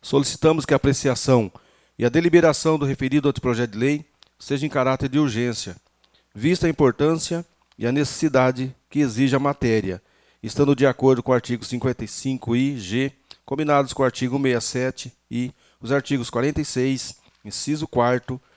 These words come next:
combinados com o artigo número cinquenta da Lei Orgânica Municipal, para atender às necessidades da administração e os anseios de nossa ordeira população.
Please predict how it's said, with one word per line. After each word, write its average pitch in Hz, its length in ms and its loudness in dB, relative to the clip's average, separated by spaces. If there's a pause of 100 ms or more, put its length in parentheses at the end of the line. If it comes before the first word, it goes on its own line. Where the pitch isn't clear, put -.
(120)
combinados 123 460 0
com 120 80 -2
o - 20 2
artigo 123 280 -2
número 123 280 -2
cinquenta 131 540 -4
da 120 100 0
Lei 123 180 0
Orgânica 117 580 2
Municipal, 117 680 -4 (1200)
para 110 180 -4
atender 117 460 0 (360)
às 107 180 -2
necessidades 123 720 2
da 117 120 4
administração 143 760 -2 (320)
e 135 60 -4
os 135 120 -2
anseios 135 380 0
de 127 100 0
nossa 120 300 2
ordeira 117 300 0
população. 110 600 -6